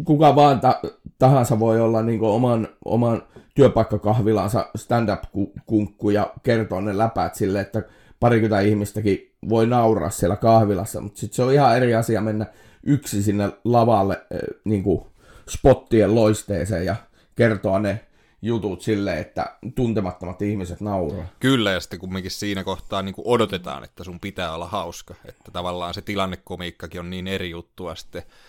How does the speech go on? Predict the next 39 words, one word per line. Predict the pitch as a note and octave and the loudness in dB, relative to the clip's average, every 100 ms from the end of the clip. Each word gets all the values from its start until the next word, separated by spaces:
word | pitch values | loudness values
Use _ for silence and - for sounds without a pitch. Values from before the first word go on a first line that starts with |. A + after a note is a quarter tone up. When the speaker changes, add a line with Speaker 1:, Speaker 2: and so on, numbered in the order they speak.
| _ - | _ -12
Speaker 2:
sitten | B2 - B2+ | -12 -4 -2
ihan | A#2+ A2+ | 0 0
perus | A#2+ A2 | -2 0
kahvipöytäkeskustelussa, | A#2+ A2 G#2+ G2 F#2 F#2 E2+ - F#2+ - F2+ - F2+ | 0 0 -2 -4 -8 -8 -12 -12 -16 -14 -14 -12 -10
että | D#2+ - | -12 -12
ne | E2+ | -12
niinku, | E2+ E2+ F2+ F2 _ _ _ _ _ _ _ - | -14 -12 -14 -16 _ _ _ _ _ _ _ -10
ei | F#2+ | -8
siinä | G2+ G2+ | -4 0
odoteta | A2 G2+ F#2+ | 2 0 -4
kenenkään | - G2 G2 F#2 F2+ | -8 -10 -8 -8 -8
alkavan | F2 F2+ F#2+ | -8 -10 -8
naurattavan | F#2+ F#2 - E2+ E2 D2+ | -6 -8 -12 -14 -14 -12
välttämättä. | D2+ - E2 - - | -14 -14 -18 -16 -16
Ja | C#2 - _ - | -16 -16 _ -16
sit | - - | -14 -12
kun | - | -10
semmoista | F#2+ F#2+ - | -8 -8 -4
tapahtuu, | C#3+ D3 - B2+ | -2 -2 -4 -8
niin | A2+ | -6
se | A#2 | -8
on | |
kiva, | G#2+ A#2 G#2 | -4 -2 -2
mutta | G2 G2+ | -4 -8
tosi | A2 G2 | -6 -6
harva | F#2+ G2 F#2+ F#2 | -4 -4 -4 -6
tämmönen | F#2 F#2 F#2 F2 - _ _ - | -6 -6 -8 -12 -16 _ _ -2
työpaikan | A2 G#2 G2 F#2+ F#2+ | 2 2 0 -2 -4
tai | F#2 F#2 | -6 -4
kaveriporukan | G#2 G#2 F#2+ F#2 F2+ F2+ | -2 0 -2 -6 -8 -4
hassuttelija | G#2 F#2+ - - F2 F2 | -4 -6 -10 -14 -12 -8
pärjäisi | G2+ F#2 F#2 F2+ - | -4 -4 -4 -6 -6
millään | G#2 A2+ G2+ F2 E2+ | -4 -4 -4 -8 -8
tavalla | F2 D#2+ F2+ | -10 -10 -12
stand-up-lavalla, | F2+ F#2+ F2+ E2 - F2 C#2+ D2+ A1+ | -10 -10 -10 -10 -12 -14 -12 -14 -14
että | - - | -18 -18
se | F#2 | -14
on | F2 F2+ | -12 -8
niin, | F#2 | -10